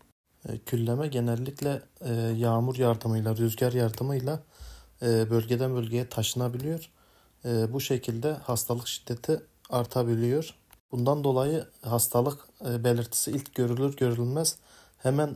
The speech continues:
e, uygulamalara başlamamız gerekiyor. Her zaman korumak, mücadele etmekten hem kolaydır hem de daha da ucuzdur. Tahıl küllemesi ile, e, mücadeleye uygulamadan önce,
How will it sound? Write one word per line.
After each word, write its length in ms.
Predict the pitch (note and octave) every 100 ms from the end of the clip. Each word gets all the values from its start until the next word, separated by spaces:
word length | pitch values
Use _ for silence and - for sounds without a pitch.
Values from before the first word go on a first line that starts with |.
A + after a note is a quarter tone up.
| C#3
e, 160 | A#2+ A#2
uygulamalara 720 | B2 A#2 A#2 A#2 A#2 B2 C3
başlamamız 540 | A#2+ - A2+ A#2 B2+
gerekiyor. 560 | A#2 G#2+ G#2 - F3 - _ _ _
Her 180 | B2+ C3
zaman 320 | C3 B2 A2
korumak, 540 | - A2+ A#2 C#3+ - - - - - _ _ _ _ _ _ _ _ -
mücadele 480 | A#2+ B2 A#2 B2+ C#3
etmekten 460 | B2+ A#2 - C3+
hem 180 | A#2+ C#3
kolaydır 520 | - C3 C#3+ D3+ D3+
hem 240 | B2+ C#3 C3
de 120 | B2
daha 220 | A#2+ A#2+
da 80 | A2+
ucuzdur. 720 | G2+ - - - C3 - _ _ _ _ _ - -
Tahıl 280 | - G#2+ B2
küllemesi 680 | - A#2 A2 A2 G#2 - B2+
ile, 360 | - A2 C3 C#3 - _ - - _ _ - A2+
e, 280 | A2 G#2+ G#2
mücadeleye 720 | A2 A2 A2 G#2+ G#2+ A#2+ C#3+
uygulamadan 720 | A#2+ A2+ A#2 A2+ A2+ C3 - -
önce, 480 | C#3+ C#3+ A#2+ B2 D3+